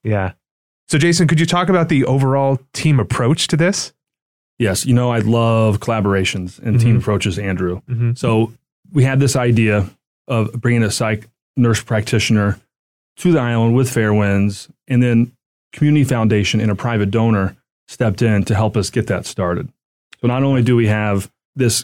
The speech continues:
Speaker 2: collaboration with the, the private care physicians and Doctor Maxwell and Joy and our clinicians, but we also have people who believe in this and are helping us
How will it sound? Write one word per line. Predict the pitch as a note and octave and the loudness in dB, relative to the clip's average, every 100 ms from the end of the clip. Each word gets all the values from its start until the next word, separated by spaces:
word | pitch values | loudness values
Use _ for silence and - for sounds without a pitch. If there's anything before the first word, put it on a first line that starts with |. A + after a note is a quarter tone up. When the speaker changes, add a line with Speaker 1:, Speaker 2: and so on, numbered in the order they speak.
| - | -8
Speaker 2:
collaboration | - A#2+ A2+ A2+ A2 G#2 A2 | -4 -2 0 2 2 2 0
with | G#2 G2+ G2 - | 0 0 -2 -6
the, | A#2 G#2 G2+ - | -4 -2 -4 -6
the | A#2 | -6
private | A#2 G#2 G#2 | -2 -2 0
care | C#3 C3 | 0 0
physicians | B2+ A2 B2 A2+ A#2+ A2+ A2 G2+ - | 0 0 0 2 2 2 2 0 -6
and | G#2+ | -4
Doctor | G#2 G2 | -4 -2
Maxwell | G#2 G2+ - G2+ | -2 -2 -4 -2
and | G2+ | 0
Joy | C3 D#3 C#3+ C3+ B2+ B2 - _ - | 2 2 2 2 0 -2 -8 _ -6
and | A2+ | -2
our | G2+ | -2
clinicians, | - A#2+ C#3 D3 D3 C#3 C3 B2 - | -2 -2 2 2 2 4 4 2 -2
but | A#2 | -4
we | A2 | 0
also | A2+ G#2+ A2+ | 0 0 -2
have | F#2+ G2 F#2+ F#2 - _ _ _ - | -2 -2 -2 -4 -10 _ _ _ -4
people | - A#2 | -2 2
who | G#2+ | 0
believe | G#2+ A#2 A#2+ | 2 2 4
in | G#2+ | 4
this | G#2+ G2 - | 2 0 -4
and | G#2 | -4
are | |
helping | G2 G#2 G2+ | -2 -2 0
us | F#2+ - | -2 -4